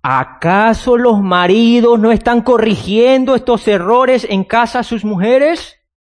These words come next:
Repito la cita de este tipo de pensamiento errado. Las hermanas deben valorar la predicación femenina al mismo nivel que la predicación masculina.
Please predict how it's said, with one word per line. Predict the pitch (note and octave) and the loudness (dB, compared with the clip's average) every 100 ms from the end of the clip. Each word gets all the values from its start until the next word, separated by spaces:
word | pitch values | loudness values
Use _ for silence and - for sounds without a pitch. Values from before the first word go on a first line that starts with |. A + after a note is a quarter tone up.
| _ _ _ _ _ _ _ _ _ _ _ _ _ _ | _ _ _ _ _ _ _ _ _ _ _ _ _ _
Repito | - G2+ - C3 F3+ G#3+ | -20 -18 -10 -6 -6 -4
la | G#3 F#3+ | -6 -6
cita | - G#3+ G#3+ | -10 -12 -8
de | F#3 | -6
este | F#3+ F#3+ F#3 | -6 -6 -10
tipo | G3+ G3+ | -10 -10
de | G3 | -10
pensamiento | F#3+ F3 E3+ E3+ F3+ F3+ F3+ | -8 -8 -10 -10 -10 -8 -8
errado. | D#3+ - G3+ C#3+ A2+ - _ _ _ _ | -6 -6 -6 -6 -8 -14 _ _ _ _
Las | G#2 G#2 A2 | -12 -10 -6
hermanas | G#2 A#2 E3+ G3 G3 D3+ | -6 -6 -8 -6 -8 -8
deben | D#3+ F#3+ F#3 | -8 -8 -8
valorar | D3 C3+ A#2 A2 E3 F#3+ | -8 -6 -6 -6 -6 -6
la | F#3+ F3+ | -6 -8
predicación | D#3+ D3+ C#3 B2+ - D3 | -8 -10 -10 -12 -10 -10
femenina | F3 C#3 A2 A#2+ F3 A3+ F#4+ - _ _ _ _ _ | -8 -10 -8 -8 -8 -8 -10 -14 _ _ _ _ _
al | G#2 G#2 G#2 | -12 -10 -8
mismo | G#2+ D#3 G#3+ A#3 G#3+ | -8 -6 -6 -8 -10
nivel | G3 C3 D3 F#3 F#3+ | -10 -10 -10 -10 -10
que | - C#3 | -12 -12
la | C3+ | -10
predicación | C3 B2+ A#2 A#2 - D3+ D3 | -10 -10 -10 -14 -12 -12 -10
masculina. | B2 G#2 A2+ G#2 G2+ F#2+ - | -12 -12 -12 -12 -12 -14 -20